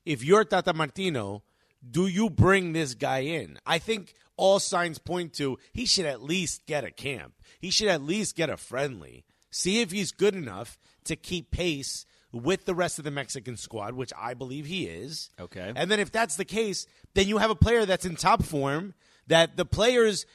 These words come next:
Speaker 1: remember how much it meant for, so, like, Julian Araujo when we did that interview,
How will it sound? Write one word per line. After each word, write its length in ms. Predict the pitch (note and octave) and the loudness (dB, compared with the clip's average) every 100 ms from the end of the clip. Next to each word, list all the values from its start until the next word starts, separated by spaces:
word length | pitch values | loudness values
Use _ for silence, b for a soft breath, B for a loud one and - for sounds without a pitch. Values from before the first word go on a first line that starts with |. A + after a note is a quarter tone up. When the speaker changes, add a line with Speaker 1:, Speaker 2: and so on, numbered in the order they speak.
| - | -4
Speaker 1:
remember 240 | G#3 D4+ | -2 0
how 180 | A3+ A#3+ | 2 0
much 480 | F#3 F3+ G3+ - - b | 2 0 0 -2 -4 b
it 180 | - E3+ | -6 -4
meant 340 | D3 D#3 F3+ _ | -2 -4 -4 _
for, 480 | - E3 E3+ E3+ D3 | -8 0 2 2 0
so, 240 | C#3+ F3 | -4 -6
like, 220 | D3+ D#3+ B2+ | -4 -6 -4
Julian 340 | D#3+ E3 D#3 | -4 -2 -4
Araujo 460 | D3 C3+ C#3 D3+ F3 | -4 -2 0 0 0
when 160 | C#3+ | -2
we 80 | C3 | -6
did 160 | B2+ C3 | -8 -6
that 140 | B2+ | -6
interview, 380 | B2+ C#3 E3 | -6 -4 -2